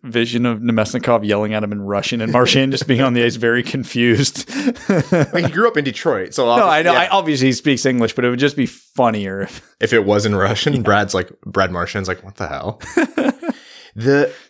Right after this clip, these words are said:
Speaker 1: That'd be the second, that's the second Russian that's freaked out on Marchand this year, so.
Speaker 2: Worthwhile.
Speaker 1: <laughs>
Speaker 2: Marchand thought he was doing something for the Olympics, and that's why he was so mad that they're not going.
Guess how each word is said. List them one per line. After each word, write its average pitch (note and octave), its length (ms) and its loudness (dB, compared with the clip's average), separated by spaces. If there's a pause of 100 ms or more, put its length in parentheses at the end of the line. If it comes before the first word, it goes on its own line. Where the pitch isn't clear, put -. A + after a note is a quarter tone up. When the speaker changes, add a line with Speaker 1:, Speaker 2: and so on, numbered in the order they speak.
Speaker 1:
That'd F#3+ 120 -6
be F#3 60 4
the C#3+ 120 4
second, E3+ 360 -2
that's D#3 140 0
the C3 60 -6
second A3+ 400 0
Russian C3+ 380 2
that's A#2 220 -4
freaked C3+ 340 -10
out B2 140 0
on A#2 80 -6
Marchand A2+ 460 -8
this A2 180 -10
year, A2+ 160 -4
so. A#2+ 400 -6 (1300)
Speaker 2:
Worthwhile. A2 640 2 (160)
Speaker 1:
<laughs> E3+ 200 -2
Speaker 2:
Marchand C#3 360 2
thought B2 140 4
he A#2+ 60 4
was A2 140 2
doing G#2+ 200 2
something F#2+ 320 -4
for F#2+ 140 -6
the F2 120 -2
Olympics, F2+ 420 -4
and G2 100 -2
that's F#2+ 140 0
why F#2+ 120 4
he F#2+ 80 0
was F2+ 120 -2
so F#2 180 2
mad F2 220 0
that E2+ 80 -8
they're F#2 100 -2
not F2 200 -2
going. E2+ 340 -6